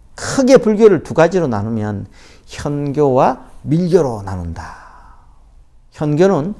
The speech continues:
교와 선 두 가지로 나누고, 밀교는 이와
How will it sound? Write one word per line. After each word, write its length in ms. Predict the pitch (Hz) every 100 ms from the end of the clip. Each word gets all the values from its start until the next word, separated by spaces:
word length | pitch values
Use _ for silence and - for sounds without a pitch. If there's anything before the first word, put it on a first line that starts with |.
| - - - - -
교와 760 | - 113 117 143 120 139 - -
선 500 | - - 139 107 92 - - -
두 60 | 104
가지로 240 | 107 127
나누고, 380 | 107 92 101 113
밀교는 540 | 120 151 165 156 151 156 - - -
이와 680 | 120 123 127 151 135 92 -